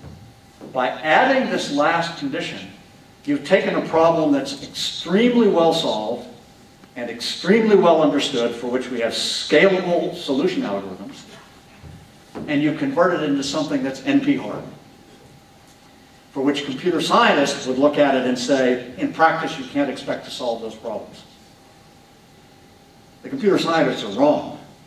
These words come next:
You can solve them in practice, but we will come to that. The real thing that this does, by adding these variables, you turn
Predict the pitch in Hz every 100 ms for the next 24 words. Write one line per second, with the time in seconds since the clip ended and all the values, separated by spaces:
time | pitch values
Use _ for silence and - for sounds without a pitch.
0 | - 127 123 151 151 147 117 107 98 90
1 | 101 90 - 127 - 123 - - 151 135
2 | - 147 - - - - - - - -
3 | - - - - - _ - _ - -
4 | 127 160 294 - - 123 117 120 - 117
5 | 113 113 123 - - - 127 123 139 165
6 | 220 226 202 180 175 196 175 143 127 127
7 | 135 131 - 196 240 220 185 -